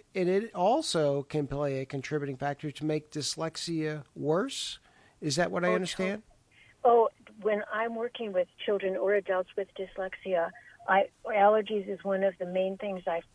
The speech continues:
Speaker 2: I look at, and we do these non-invasive allergy ways of, of handling just, uh,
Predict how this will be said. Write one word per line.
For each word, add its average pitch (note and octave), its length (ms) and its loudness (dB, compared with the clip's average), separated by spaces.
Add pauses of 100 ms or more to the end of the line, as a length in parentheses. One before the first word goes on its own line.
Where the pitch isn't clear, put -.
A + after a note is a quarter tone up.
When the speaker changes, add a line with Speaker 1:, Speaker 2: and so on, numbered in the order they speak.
(220)
Speaker 2:
I F3 200 2 (440)
look A3+ 240 0
at, E3 400 0
and F#3 280 0 (420)
we G#3+ 240 0
do G3+ 320 2
these F#3+ 240 -2
non-invasive F#3 680 -2
allergy F#3 600 -2 (500)
ways F#3 300 4
of, E3+ 80 2 (320)
of E3+ 140 -2
handling F3+ 720 0 (540)
just, - 160 -2 (240)
uh, F3+ 240 -2